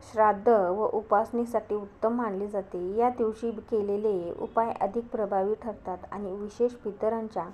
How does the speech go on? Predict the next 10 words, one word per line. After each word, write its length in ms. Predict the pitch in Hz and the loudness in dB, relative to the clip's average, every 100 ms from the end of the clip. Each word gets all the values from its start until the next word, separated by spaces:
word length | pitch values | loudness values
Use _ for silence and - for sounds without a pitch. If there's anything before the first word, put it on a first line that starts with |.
| - - - - - - - - - - - | -16 -20 -20 -20 -20 -20 -20 -20 -20 -20 8
तारण्यासाठी 840 | 240 226 240 269 277 277 254 262 | 10 12 10 6 4 2 0 -2
महत्त्वाचे 600 | 269 262 220 196 208 240 | 0 0 0 0 0 0
मानले 360 | 254 220 190 214 | 2 0 -2 -4
जाते. 420 | 214 185 180 185 - - - - - | -6 -10 -12 -12 -16 -20 -20 -20 -6
महाशिवरात्रीनंतर 1300 | 233 247 294 311 311 285 269 277 269 262 233 226 226 | -2 2 2 2 2 6 6 6 0 2 0 2 2
येणारी 540 | - 208 208 226 233 240 | 2 2 2 2 2 0
अमावस्याला 840 | 185 196 214 214 220 208 170 190 - - - - - - - | -2 -2 -4 0 0 0 -2 -2 -8 -20 -20 -20 -20 -20 0
करायचे 500 | 226 220 240 247 269 | 4 6 4 2 -2
प्रभावी 560 | 269 226 202 214 208 214 | 0 2 2 0 -2 -4
उपाय. 580 | - 190 190 185 185 | -4 -2 0 0 -2